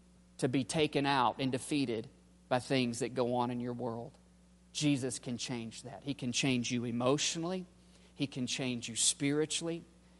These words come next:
He can change you deep within your soul. He can change the pattern and the, and the trajectory of your life. I mean, if he can't, then what in the world are we doing here? What in the world are we doing here if Jesus can't do it? Jesus can do it.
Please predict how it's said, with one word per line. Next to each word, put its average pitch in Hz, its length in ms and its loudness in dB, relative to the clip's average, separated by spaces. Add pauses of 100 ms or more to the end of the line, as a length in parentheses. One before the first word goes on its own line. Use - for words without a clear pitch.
(120)
He 143 120 0
can 127 180 -4
change 131 420 -2
you 123 80 -4
deep 139 340 0
within 127 280 -2
your 113 120 -8
soul. 151 680 0 (240)
He 147 100 -6
can 139 160 -2
change 143 340 2
the 120 80 -4
pattern 147 520 0
and 127 100 -2
the, 117 80 -4 (240)
and 127 160 0
the 117 120 -4 (200)
trajectory 139 800 0
of 123 180 -2
your 127 140 2
life. 107 600 -4 (580)
I 170 60 8
mean, 165 140 8
if 151 120 4
he 156 120 4
can't, 185 380 2
then 135 160 2
what 127 200 6
in 131 120 2
the 127 80 0
world 135 340 4
are 127 40 0
we 131 140 -2
doing 120 380 -2
here? 113 320 -10 (3000)
What 175 200 12
in 156 100 4
the 147 80 4
world 147 260 8
are 143 40 4
we 147 120 2
doing 135 300 2
here 131 140 2
if 113 100 -2
Jesus 127 400 2
can't 123 300 0
do 123 160 2
it? 123 80 -2
Jesus 139 440 8
can 120 220 -4
do 127 240 4
it. - 240 -8